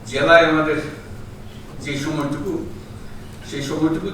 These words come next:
যতটুকুই হোক একটা স্বল্প সময়, আমার কর্মজীবনের একটা স্বল্প সময়, কিন্তু যে বললাম, এটা স্মরণীয় অধ্যায় হতে পারে যদি আমরা করতে চাই, যার যার মধ্যে করতে চাই। আমরা অনেক সময় এখানে বসে, ঢাকায় বসে অনেক সিদ্ধান্ত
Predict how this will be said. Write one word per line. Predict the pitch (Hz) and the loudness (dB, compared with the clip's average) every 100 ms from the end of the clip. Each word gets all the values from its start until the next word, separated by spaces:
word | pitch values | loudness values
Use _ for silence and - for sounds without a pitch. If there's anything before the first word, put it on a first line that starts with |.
| 151 | -2
যতটুকুই | 151 170 233 226 | -2 -2 -2 0
হোক | 190 190 | 0 0
একটা | - | -2
স্বল্প | 190 175 160 160 | -2 0 0 -2
সময়, | 139 135 | -2 -2
আমার | 131 - | -2 -2
কর্মজীবনের | 139 139 139 131 139 135 | -2 -2 -4 -4 -4 -6
একটা | - - | -6 -6
স্বল্প | 156 - - | -4 -4 -8
সময়, | - 120 - - - - - - - - - - | -8 -10 -10 -12 -12 -12 -12 -14 -14 -14 -14 -12
কিন্তু | 123 135 156 | -8 -6 -4
যে | 160 | -2
বললাম, | 160 160 - - - - - - - - - - | 0 0 -2 -6 -8 -8 -10 -12 -12 -14 -14 -10
এটা | 131 156 - - | -6 -6 -6 -4
স্মরণীয় | 160 170 160 156 | 2 4 6 4
অধ্যায় | 123 123 - | 2 0 -2
হতে | - - | -4 -6
পারে | - - - - - - - - | -8 -10 -12 -14 -14 -14 -14 -12
যদি | - 131 | -6 -4
আমরা | 123 120 | -4 -4
করতে | 160 160 131 | -4 -4 -6
চাই, | 127 - | -6 -6
যার | - - | -6 -6
যার | 104 | -8
মধ্যে | 104 101 - - - - - | -8 -10 -10 -12 -14 -12 -8
করতে | 131 127 - | -6 -6 -8
চাই। | 123 - - - - - - - - - | -10 -10 -10 -10 -12 -12 -12 -12 -8 -6
আমরা | 190 185 | 0 2
অনেক | 185 190 214 | 2 2 -2
সময় | 202 196 196 - - - 160 | 0 0 0 -4 -8 0 2
এখানে | 165 190 185 | 4 2 6
বসে, | 165 - 170 | 6 6 2
ঢাকায় | 151 151 156 | -2 0 0
বসে | 151 151 156 | 0 0 0
অনেক | 156 156 | 0 -2
সিদ্ধান্ত | 139 - 156 | 0 0 0